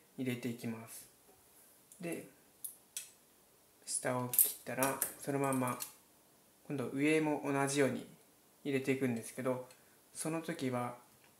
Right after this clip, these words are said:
頭の形がありますね。上向きで、斜めに横で、下、こういう感じで頭の形があるんですけど、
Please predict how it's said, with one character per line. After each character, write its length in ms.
頭 380
の 120
形 540
が 80
あ 20
り 80
ま 80
す 120
ね。 140
上 280
向 160
き 260
で、 160
斜 400
め 60
に 320
横 480
で、 280
下、 320
こ 40
う 40
い 40
う 40
感 120
じ 60
で 80
頭 420
の 160
形 600
が 200
あ 60
る 120
ん 100
で 60
す 60
け 80
ど、 260